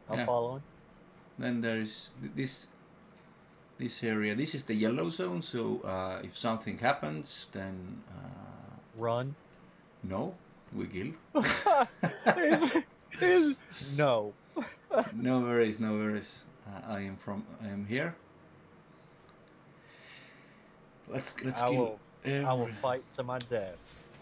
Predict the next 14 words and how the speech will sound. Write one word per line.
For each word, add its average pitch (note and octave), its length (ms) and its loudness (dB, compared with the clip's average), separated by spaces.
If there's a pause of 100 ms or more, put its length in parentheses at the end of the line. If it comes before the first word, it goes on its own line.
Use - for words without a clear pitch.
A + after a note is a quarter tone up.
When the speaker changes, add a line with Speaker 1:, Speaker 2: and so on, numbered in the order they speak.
(160)
Speaker 2:
Let's C3 300 -8
kill B2+ 320 -4
every B2+ 540 -2
single A#2+ 580 -2
one A2 440 0
here. G2+ 340 -4 (680)
Oh, E3 160 4
sorry, - 560 -6
I G#2+ 60 -10
hit G#2+ 200 -10 (200)
wrong. G1+ 320 -10 (280)
Damn, G1+ 200 -8 (640)
no - 60 -14 (120)
worries. - 360 -18